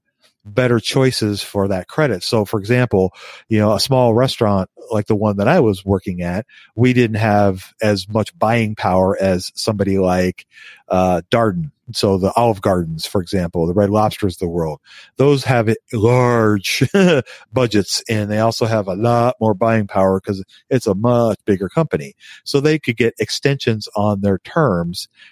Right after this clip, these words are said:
from buying from people. And the same thing applies with a company like a, a, a Walmart or Costco. They are, in essence, using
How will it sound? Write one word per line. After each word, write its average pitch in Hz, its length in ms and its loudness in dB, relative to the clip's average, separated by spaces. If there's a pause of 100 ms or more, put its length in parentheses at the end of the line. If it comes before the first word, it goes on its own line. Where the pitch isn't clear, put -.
(120)
from 117 160 -2
buying 135 260 2
from 107 140 -4
people. 101 320 0
And 123 120 2
the 131 60 0
same 147 240 0
thing 123 160 0
applies 110 480 0
with 101 140 0
a 95 40 2
company 104 380 -2
like 90 280 0 (300)
a, 101 120 -2 (240)
a, 98 220 4 (100)
a 113 60 2
Walmart 107 480 2
or 95 120 0
Costco. - 460 -4 (600)
They 123 320 2
are, 120 140 4
in 113 80 2
essence, 113 420 0
using 104 680 2